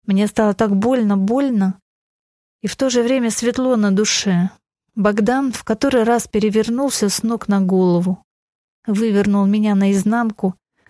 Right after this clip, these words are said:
заставил усомниться в собственных выводах. Но почему нет? Если мое сердце опять бьется от мысли о Бо,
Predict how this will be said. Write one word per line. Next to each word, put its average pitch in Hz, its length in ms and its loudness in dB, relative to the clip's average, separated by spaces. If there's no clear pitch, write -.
заставил 226 520 0
усомниться 233 600 -2
в 196 60 -4
собственных 220 600 -4
выводах. 180 720 0
Но 208 500 0
почему 220 400 -2
нет? 269 360 -6
Если 196 280 0
мое 208 240 2
сердце 226 360 0
опять 208 260 0
бьется 208 400 0
от 202 120 -2
мысли 214 300 -2
о 196 160 2
Бо, 202 320 0